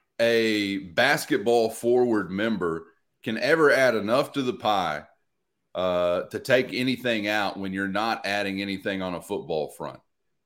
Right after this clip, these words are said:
And that kinda goes for uconn at the same time. I, I said it the other day. I know it seems like a slap in the face that a reigning national champion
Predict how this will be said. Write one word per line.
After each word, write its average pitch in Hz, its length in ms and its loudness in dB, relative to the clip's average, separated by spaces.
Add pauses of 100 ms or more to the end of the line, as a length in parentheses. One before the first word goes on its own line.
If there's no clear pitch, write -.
And 113 300 0
that 143 200 2
kinda 156 220 4
goes 139 240 6
for 127 120 -4
uconn 131 460 -2
at 117 100 -4
the 110 60 -12
same 120 300 -4
time. 104 480 -2
I, 101 140 -4
I 101 80 -2
said 135 180 0
it 107 140 0
the 117 80 2
other 101 160 2
day. 120 140 4
I 98 80 4
know 107 180 -2
it 90 80 -6
seems 110 220 -6
like 98 120 -2
a 87 60 -6
slap 104 320 -2
in 92 60 -10
the 80 80 -10
face 117 340 -4
that 87 120 -6
a 82 40 -10
reigning 95 320 -6
national 92 400 -6
champion 98 580 -10